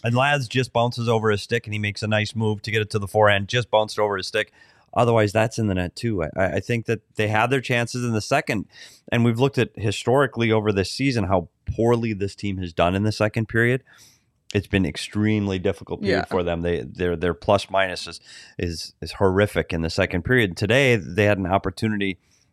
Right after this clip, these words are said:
Speaker 1: Both of those chances came in the second where they could have, could have, uh, uh, tied the game. So I think it was the positive again that the offense was there.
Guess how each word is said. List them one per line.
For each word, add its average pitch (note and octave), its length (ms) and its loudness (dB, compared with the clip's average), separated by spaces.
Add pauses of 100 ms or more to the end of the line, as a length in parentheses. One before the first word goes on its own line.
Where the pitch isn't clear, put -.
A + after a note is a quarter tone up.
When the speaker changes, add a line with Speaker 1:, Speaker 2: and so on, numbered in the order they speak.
(320)
Speaker 1:
Both B2 300 2
of A2 40 -6
those G#2+ 220 4
chances G2+ 400 0
came G#2 220 0
in F#2+ 60 -2
the F#2 60 0
second A#2 360 -2
where G2 80 -2
they F#2 100 -2
could B2 200 -2
have, G2+ 200 -4 (400)
could A#2 180 2
have, F#2+ 280 0
uh, E2 300 0 (100)
uh, D2+ 180 -6
tied G#2+ 280 0
the F#2 60 -4
game. G2 360 0
So G2+ 340 0 (800)
I A2+ 160 0
think E3 300 -2
it - 20 0
was D#3+ 200 0
the D3 100 -2
positive A#2+ 640 0
again G#2+ 340 0
that G2+ 140 0 (260)
the F#2 140 -2
offense A2 580 0
was A2+ 240 -2
there. G2 400 0